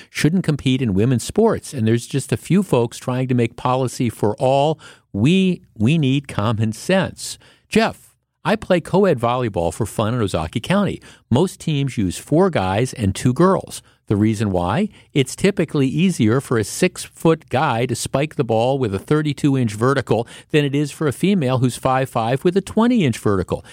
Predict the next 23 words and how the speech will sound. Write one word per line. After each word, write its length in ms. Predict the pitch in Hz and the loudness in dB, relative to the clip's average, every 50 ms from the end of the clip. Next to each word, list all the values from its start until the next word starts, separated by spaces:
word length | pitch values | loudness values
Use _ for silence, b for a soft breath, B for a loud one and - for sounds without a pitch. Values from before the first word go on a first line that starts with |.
| B B B - | B B B -2
These 300 | 120 139 175 180 156 - | 0 2 2 2 2 2
are 120 | 170 151 131 | 2 2 2
just 520 | 117 - 131 123 127 127 - - - - - - | 2 0 0 2 2 -2 -4 -8 -16 -16 -10 -6
genetic 720 | 110 110 135 135 127 127 123 127 131 127 139 139 - - - - - 110 117 | -2 0 2 2 2 2 0 0 0 0 -2 -4 -4 -8 -12 -10 -8 -6 0
differences. 1120 | - 185 196 190 - - - 147 110 101 - - - 82 65 - - 98 - - - - - - | 2 2 2 0 -2 -4 -2 -2 -2 -2 -4 -6 -6 -6 -8 -10 -14 -14 -14 -14 -14 -12 -6 -4
Um, 640 | 117 113 117 117 117 117 120 117 117 120 117 110 B B B B B B B B - | -2 0 0 0 0 -2 -2 -2 -2 -2 -2 -2 B B B B B B B B 0
well, 200 | 190 208 196 - - | 2 2 2 -2 -4
you 140 | - 156 170 | -2 0 2
know, 120 | 175 175 | 2 2
there, 200 | 151 147 160 160 | 4 2 0 0
there 240 | - 131 151 170 175 | 0 0 0 2 2
is 100 | 175 - | 0 0
an 80 | 170 | -2
element 380 | 165 180 208 214 190 135 107 - | -2 0 0 2 2 0 0 -2
to 100 | - 104 | -4 -2
that. 220 | 95 92 90 - | 0 0 -2 0
I 80 | - 135 | 0 -2
have 240 | 147 143 156 143 - | 0 0 -2 -2 -4
two 320 | - - - 185 196 190 | -8 -4 0 2 2 2
very, 460 | 139 107 107 127 143 165 175 175 165 | 0 0 0 2 2 2 0 -2 -2
very 360 | 110 95 110 117 117 110 110 107 | -2 0 0 0 0 0 -2 -2
dear 280 | 101 104 104 110 113 107 | -2 0 0 2 0 0
friends 500 | - - - 107 82 73 76 80 - | -2 -2 -2 -2 -2 -2 -6 -6 -8